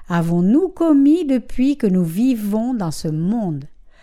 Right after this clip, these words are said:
Sont-ils tous inclus dans les péchés du monde ou pas ? Bien sûr, ils appartiennent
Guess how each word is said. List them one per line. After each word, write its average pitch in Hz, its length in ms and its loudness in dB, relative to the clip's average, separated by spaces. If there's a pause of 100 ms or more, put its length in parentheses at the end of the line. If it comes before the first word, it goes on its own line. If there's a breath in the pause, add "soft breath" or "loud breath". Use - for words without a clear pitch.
(280 soft breath)
Sont-ils 175 640 0
tous - 500 -2
inclus 277 560 0
dans 285 140 -2
les 196 160 0
péchés 262 540 -2
du 202 180 0
monde 196 580 0 (140)
ou 220 100 -2 (220)
pas ? 147 260 -8 (760 soft breath)
Bien 180 320 2
sûr, 160 500 -8 (400 soft breath)
ils 160 280 -2
appartiennent 247 720 -2